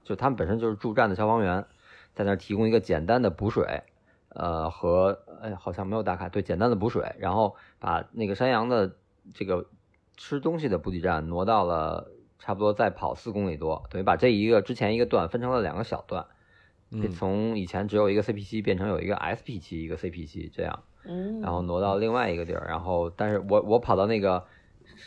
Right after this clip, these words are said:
Speaker 1: 其实每，每次这两次跑，之前两次跑，我还都第一次，就一八年到山羊觉得特别嗨，一下有劲儿了，有劲儿准备爬大短柱了。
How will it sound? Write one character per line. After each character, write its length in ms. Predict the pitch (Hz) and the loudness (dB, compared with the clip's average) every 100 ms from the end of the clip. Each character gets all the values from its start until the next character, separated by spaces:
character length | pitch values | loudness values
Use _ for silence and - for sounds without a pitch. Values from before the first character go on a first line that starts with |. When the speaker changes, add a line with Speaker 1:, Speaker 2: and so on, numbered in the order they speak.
| - - | -16 -12
Speaker 1:
其 60 | |
实 220 | - 143 | 0 2
每， 240 | 156 98 - | 4 4 2
每 200 | 110 95 | 0 0
次 340 | - 127 110 | 2 2 2
这 120 | 98 110 | 4 4
两 160 | 87 | 4
次 120 | 85 | 0
跑， 280 | 117 - 71 | -2 0 0
之 120 | - | 0
前 160 | 123 107 | 0 2
两 160 | 110 87 | 2 2
次 80 | 92 | 0
跑， 160 | 85 | 2
我 80 | 82 | 2
还 100 | 87 | 2
都 140 | 127 | 2
第 260 | 131 - 135 | -2 -2 2
一 80 | 151 | 2
次， 200 | 131 95 | 2 0
就 120 | 104 | 2
一 100 | 107 | 2
八 120 | 123 | 2
年 300 | 127 90 80 - - - _ | 4 2 -2 -6 -20 -20 _
到 100 | - | -4
山 160 | 90 113 | 0 0
羊 160 | 98 | 0
觉 80 | 98 | 2
得 60 | 98 | 0
特 140 | - | 2
别 100 | 95 | 0
嗨， 240 | 90 90 87 | 2 0 0
一 100 | 110 | 2
下 120 | 113 | 2
有 100 | 85 | 4
劲 140 | 98 | 2
儿 80 | 82 | 2
了， 120 | 80 | 0
有 120 | 80 | -2
劲 100 | 82 | 0
儿 140 | 98 87 | 0 0
准 200 | - 82 | -4 -4
备 140 | 85 | -2
爬 220 | 87 90 92 | 0 0 2
大 140 | 95 | 2
短 140 | 80 | 0
柱 160 | 80 87 | -2 -2
了。 140 | 69 | -4